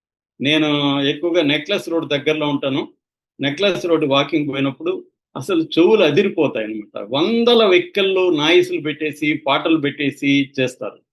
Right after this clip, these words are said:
వాళ్ళ మీద ఎప్పుడన్నా ఈ నాయిస్ పొల్యూషన్ యాక్ట్ కింద పెడుతున్నారా? వాళ్ళనే కాదు, ఒక హిందూ మతం అనే కాదు, ఏ మతం, క్రిస్టియన్ అయినా, ముస్లిం అయినా, అందరూ ప్రోగ్రామ్స్ నాయిస్ చేస్తారు.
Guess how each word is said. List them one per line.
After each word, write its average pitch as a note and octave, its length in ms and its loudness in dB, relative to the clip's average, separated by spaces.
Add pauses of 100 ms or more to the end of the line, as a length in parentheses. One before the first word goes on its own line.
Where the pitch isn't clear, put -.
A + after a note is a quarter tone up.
(200)
వాళ్ళ G3 220 4
మీద A#3 180 4
ఎప్పుడన్నా G3 400 2
ఈ F3 160 4
నాయిస్ E3 460 2 (100)
పొల్యూషన్ D3 400 -2
యాక్ట్ C3+ 240 -2
కింద C3 200 -4 (100)
పెడుతున్నారా? C3 580 -2 (600)
వాళ్ళనే G#3 520 2
కాదు, B2 140 -2
ఒక B2+ 220 -4
హిందూ D#3+ 300 4
మతం G3+ 300 2
అనే D3+ 180 0
కాదు, A2+ 260 -8
ఏ D3+ 220 2
మతం, D3 600 -2 (100)
క్రిస్టియన్ D#3+ 400 2
అయినా, D#3+ 260 6
ముస్లిం D3+ 420 0
అయినా, D3+ 220 0
అందరూ F3 640 -2 (460)
ప్రోగ్రామ్స్ D3+ 520 0
నాయిస్ C#3+ 440 -2
చేస్తారు. C#3+ 520 -4